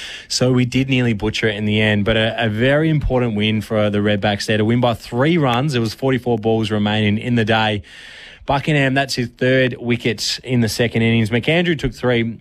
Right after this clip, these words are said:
McSweeney, the Mac brothers again, not related, but McSweeney, two for six off his four overs as well. So a really good win at the Gabba, as you mentioned. Joe Burns made ninety-one and Khawaja hundred and fourteen, and he was the last man to go.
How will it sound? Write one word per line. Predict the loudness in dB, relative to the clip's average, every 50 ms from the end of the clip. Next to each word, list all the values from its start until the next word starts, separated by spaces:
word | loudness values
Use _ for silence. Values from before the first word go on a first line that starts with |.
| -16 _ -6
McSweeney, | -6 -4 -4 -4 -2 -2 0 0 0 0 0
the | -2 -2
Mac | -2 -2 -2 0
brothers | 0 0 0 0 0
again, | -2 0 0 0 0 0
not | -2 -2 0
related, | 0 0 2 2 2 0 0
but | -2 -2
McSweeney, | -2 -2 -4 -4 -4 -6 -4 -2 0 0 2 2 2 2 2 0 -2
two | -2 0 0 0 0
for | -2 -4
six | -4 -2 -4 -4 -4 -4 -4
off | -4 -2
his | -2 -2 -2
four | -2 0 0 2 2 2
overs | 2 0 0 0 0 0
as | -2 -2 0
well. | 0 2 0 0 -2
So | -2 -2 0 0 0 -2 -6 -12 -18 -18 -18 -18 -20 -20 -18 -8 -4
a | 0 0 2
really | 4 4 4 4 6 4 4 2 0
good | -2 -4 -4
win | -2 -2 -2 -2 -2
at | -4 -4 -4 -4
the | -4 -2
Gabba, | 0 0 0 0
as | 0 0 0 0 0 0
you | 0
mentioned. | 0 0 -2 -2 -2 -2 -2 0
Joe | 0 0 0
Burns | 0 0 0 0 0 0
made | -2 -2 0 0
ninety-one | 0 0 0 0 -2 -2 -2 0 0 2 2
and | 0 0
Khawaja | -2 -4 -2 0 0 2 2 0 0 0 -2 -4 -4 -6
hundred | -8 -6 -2 -2 0 2 2 0
and | 0 -2
fourteen, | -2 0 0 0 0 0 0 0 2 2 2 2 0
and | 0 0
he | 0 0
was | 0 0 0
the | 0
last | 0 0 0 -2 -2 -2 -4
man | -4 -2 -2 -4 -6
to | -8 -8
go. | -8 -8 -8 -8